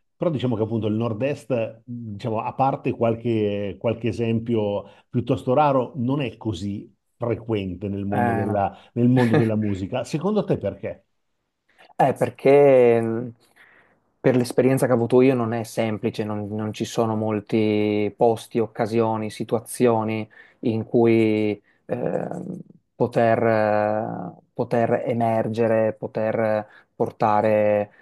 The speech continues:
Speaker 2: eh, la propria musica o la propria arte in generale.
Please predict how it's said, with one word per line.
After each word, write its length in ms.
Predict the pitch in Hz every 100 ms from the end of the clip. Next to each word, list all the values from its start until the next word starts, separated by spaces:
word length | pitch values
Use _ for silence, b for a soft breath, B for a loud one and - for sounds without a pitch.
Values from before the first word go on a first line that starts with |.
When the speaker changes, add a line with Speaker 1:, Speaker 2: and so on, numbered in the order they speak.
| b
Speaker 2:
eh, 340 | - 117 - -
la 100 | 120
propria 280 | 120 113 110
musica 520 | 107 120 110 110 110
o 60 |
la 100 | 107
propria 300 | 104 113 113
arte 260 | 107 107 110
in 80 | 110
generale. 680 | 107 107 107 104 107 107